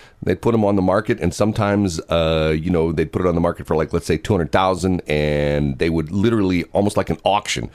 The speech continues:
"I'll pay two ten. No, I'll pay two twenty. No, I'll pay two fifty."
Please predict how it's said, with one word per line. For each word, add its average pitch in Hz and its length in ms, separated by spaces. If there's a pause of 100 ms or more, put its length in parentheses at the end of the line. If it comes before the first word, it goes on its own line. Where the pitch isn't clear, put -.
(300)
"I'll 208 200
pay 113 280
two 139 260
ten. 151 420 (160)
No, 180 280
I'll 226 240
pay 165 240
two 190 260
twenty. 170 380 (160)
No, 135 320
I'll 165 240
pay 120 240
two 214 320
fifty." 370 760